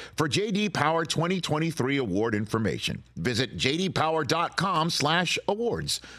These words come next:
Only at a Sleep Number store or sleep number dot com. Back here on the Rich Eisen Show, we just saw a, um,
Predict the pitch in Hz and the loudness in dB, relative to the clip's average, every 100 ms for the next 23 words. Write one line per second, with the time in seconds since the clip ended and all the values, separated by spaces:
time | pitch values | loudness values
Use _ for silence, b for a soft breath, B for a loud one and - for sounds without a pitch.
0 | B - 262 277 262 196 139 - 254 220 | B 0 2 2 2 2 0 0 0 0
1 | 214 202 165 196 190 185 - 110 101 - | 0 0 0 0 0 -2 0 0 2 2
2 | 233 226 104 92 127 - 98 117 101 67 | 0 0 0 0 0 2 2 2 -2 -2
3 | 58 - - _ _ _ _ _ _ _ | -6 -14 -20 _ _ _ _ _ _ _
4 | - _ _ _ _ _ _ _ _ _ | -20 _ _ _ _ _ _ _ _ _
5 | _ _ _ _ _ _ _ _ _ _ | _ _ _ _ _ _ _ _ _ _
6 | _ _ _ - 107 - 107 90 85 87 | _ _ _ 6 6 8 6 8 8 8
7 | 90 82 85 78 90 82 76 85 - 87 | 8 6 6 4 6 6 6 4 6 8
8 | 85 82 - - 82 80 78 73 73 69 | 8 8 6 6 6 8 8 8 8 6